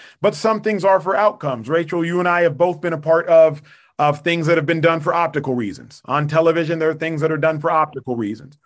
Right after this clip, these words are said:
Um, with different brands, there are things that are done for optical reasons. But I do think that some people and some companies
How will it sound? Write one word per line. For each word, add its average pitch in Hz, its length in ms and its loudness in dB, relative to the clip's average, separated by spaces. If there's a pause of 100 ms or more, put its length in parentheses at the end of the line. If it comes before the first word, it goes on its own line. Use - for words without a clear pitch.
(320)
Um, 139 500 2
with 151 120 -2
different 156 320 -4
brands, 160 400 0
there 160 80 -2
are 151 40 -8
things 156 220 -6
that 156 100 0
are 151 60 -2
done 156 200 -2
for 143 120 -6
optical 143 440 -4
reasons. 120 420 -12 (320)
But 165 80 2
I 170 140 4
do 180 240 -6
think 151 480 -4
that 143 320 2 (540)
some 170 340 -2
people 147 380 -4
and 127 120 -4
some 151 240 -2
companies 131 640 -6